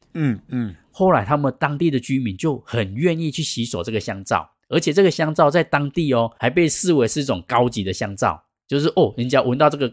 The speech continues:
Speaker 2: 这个香皂的味道呢，就，哇，这个很高级啊，这些，这个人很有品味。
Speaker 1: 嗯，嗯。
Speaker 2: 所以他们就更加愿意的去洗手，只是做了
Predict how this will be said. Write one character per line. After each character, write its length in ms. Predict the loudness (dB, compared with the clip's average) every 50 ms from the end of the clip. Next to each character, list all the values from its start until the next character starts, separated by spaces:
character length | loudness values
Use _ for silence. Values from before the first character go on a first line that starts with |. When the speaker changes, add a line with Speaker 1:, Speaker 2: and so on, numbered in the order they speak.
| -4 _
Speaker 2:
这 100 | -4 0
个 160 | 0 0 0
香 240 | 0 -2 -2 0 2
皂 100 | 2 2
的 80 | 2
味 140 | 2 2 2
道 160 | 2 0 0
呢， 140 | 0 -2 -4
就， 100 | -4 -2 2
哇， 360 | 2 2 2 0 -4 -10 -8
这 80 | -6 -4
个 140 | -4 -4
很 160 | -4 -6 -8 -4
高 180 | -4 -4 -4
级 220 | -4 -6 -8 -8 -8
啊， 40 |
这 80 | -6 -6
些， 140 | -8 -8 -6
这 160 | -4 -2 -2
个 80 | 0 0
人 180 | -2 -4 -6 -8 _ _ _
很 120 | -2 0 0
有 80 | 0 0
品 240 | 0 -2 -2 -2 -2
味。 260 | -2 -2 -2 -2 -4 _ _
Speaker 1:
嗯， 240 | 0 0 0 -2 -6 -6
嗯。 220 | -6 -6 -6 -4
Speaker 2:
所 100 | -2 -2
以 60 | -2 0
他 120 | 0 -2
们 120 | -2 0
就 100 | -2 -2
更 340 | -2 -2 _ 2 2 2 2
加 320 | -2 -2 -2 -2 -2 -4 -6
愿 280 | -4 0 0 0 0 0
意 140 | -2 -2 -2
的 100 | -2 -4
去 160 | -6 -6 -8
洗 240 | -8 -8 -8 -10 -10
手， 240 | -8 -8 -10 -10 -10 -14 _ _ _ _
只 100 | -12 -6
是 140 | -6 -6 -6
做 260 | 0 2 4 4 6
了 100 | 4 4